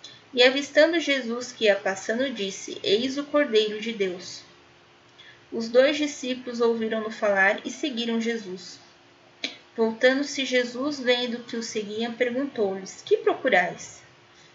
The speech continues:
Disseram: "Rabi", que quer dizer mestre. "Onde moras?" "Vinde e vede", respondeu-lhe eles. Foram onde ele morava e ficaram com ele aquele dia. Era cerca da décima hora,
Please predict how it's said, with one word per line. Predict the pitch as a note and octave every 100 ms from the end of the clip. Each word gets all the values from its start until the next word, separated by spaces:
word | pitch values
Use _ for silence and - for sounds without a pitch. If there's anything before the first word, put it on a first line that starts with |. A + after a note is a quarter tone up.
| _ -
Disseram: | C#4+ - G#3+ F3 F3 F3 - -
"Rabi", | - C#4+ C4 A#3+ G#3+ - - -
que | G#3+
quer | G#3 A3+ G#3+
dizer | G3+ G3 G#3 A3
mestre. | G#3 F#3+ - - - - - _ _ _ _ - _
"Onde | D4 G4 D#4+
moras?" | C#4 G#3 F3+ - - - - - _ _ _ _ _ _ _ _ _ _ - - _
"Vinde | F#3+ A#3 C4 C#4+
e | D4+
vede", | A#3 F3+ E3+ -
respondeu-lhe | G#3 G3 A3 G#3 F#3 F#3 F#3 E3
eles. | F#3+ F#3+ - - - - _ _ _ _ - - _ -
Foram | C4 C4+ C4+ C4
onde | C4
ele | B3
morava | B3+ C4+ C4 G#3 G3 G3+ G3+
e | A3+
ficaram | A#3+ - A3+ A3+ A3+
com | A#3+ A3+
ele | A3+
aquele | A3+ - A3+
dia. | A#3 G3 F#3 F3 - - _ - - - -
Era | A3+ A#3+ C#4
cerca | C#4+ G#3+ G3 G#3 G#3
da | G3
décima | G3 F#3+ G3+ - - B3+ B3 F3+
hora, | E3+ D#3+